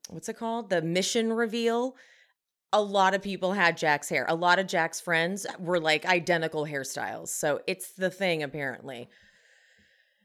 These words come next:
John cries in his confessional over how proud he is of Jack. Now,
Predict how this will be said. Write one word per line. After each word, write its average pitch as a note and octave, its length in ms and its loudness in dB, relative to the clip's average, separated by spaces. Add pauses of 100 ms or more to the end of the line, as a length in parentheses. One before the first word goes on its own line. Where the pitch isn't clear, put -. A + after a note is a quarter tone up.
(220)
John C#4+ 320 0
cries A#3 840 -8
in G3 100 -8
his F3+ 200 -6
confessional E3+ 680 -10
over D#3+ 220 -6
how E3 200 -6
proud D#3 380 -4
he C#3+ 180 -8
is C3 160 -8
of A#2+ 100 -16
Jack. A#2 380 -10
Now, F3+ 80 -8